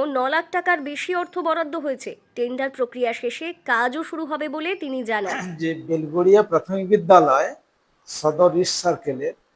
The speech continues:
Speaker 2: যে আপনারা রিপোর্ট করেছিলেন এবং রিপোর্টের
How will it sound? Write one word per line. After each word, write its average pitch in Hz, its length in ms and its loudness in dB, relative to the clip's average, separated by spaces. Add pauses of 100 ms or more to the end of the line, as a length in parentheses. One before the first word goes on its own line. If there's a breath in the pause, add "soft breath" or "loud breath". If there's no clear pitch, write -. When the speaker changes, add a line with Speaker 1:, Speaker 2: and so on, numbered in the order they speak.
(540)
Speaker 2:
যে 143 200 0
আপনারা 170 400 2
রিপোর্ট 156 340 -2 (100)
করেছিলেন 175 500 -4 (760)
এবং 147 220 -8 (180)
রিপোর্টের 170 580 0